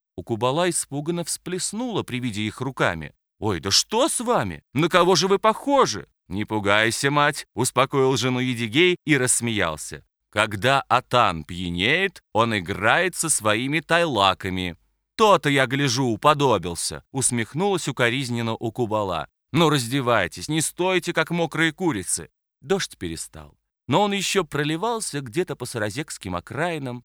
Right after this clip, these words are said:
до самого рассвета, судя по тому,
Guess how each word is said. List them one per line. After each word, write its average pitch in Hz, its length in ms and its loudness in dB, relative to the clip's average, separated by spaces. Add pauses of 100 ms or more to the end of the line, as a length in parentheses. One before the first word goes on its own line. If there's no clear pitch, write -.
до 82 200 -6
самого 160 560 -4
рассвета, 95 680 -8 (220)
судя 120 340 -2
по - 120 -6
тому, 147 400 -2